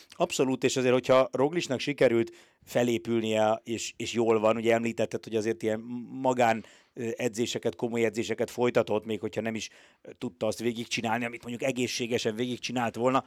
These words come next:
Szóval Roglic azért klasszis, és ráadásul a Vueltával van némi történelme. Szóval szerintem, szerintem, ha Roglic csúcsformában van, akkor lehet, hogy az egész, amivel megpróbáltad eladni, itt kufár módjára eladni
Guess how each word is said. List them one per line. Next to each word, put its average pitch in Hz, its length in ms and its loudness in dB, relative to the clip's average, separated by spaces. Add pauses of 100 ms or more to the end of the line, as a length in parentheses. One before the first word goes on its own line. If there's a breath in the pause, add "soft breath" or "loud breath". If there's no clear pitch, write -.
(220 soft breath)
Szóval 139 220 4
Roglic 165 240 4
azért 127 220 6
klasszis, 131 540 4 (360)
és 110 400 0
ráadásul 131 440 4
a 120 60 4
Vueltával 113 600 4
van 110 160 4
némi 104 260 -6
történelme. 107 720 -2 (360 soft breath)
Szóval 123 360 4
szerintem, 139 800 2 (260)
szerintem, 151 360 2
ha 135 60 6
Roglic 156 300 4
csúcsformában 135 800 2
van, 131 100 2
akkor 131 200 2
lehet, 139 160 6
hogy 120 100 -2
az 110 120 -4
egész, 117 320 -4
amivel 107 360 0 (220 soft breath)
megpróbáltad 120 640 0
eladni, 131 440 6
itt 117 320 -6
kufár 135 440 6
módjára 135 500 6
eladni 135 420 6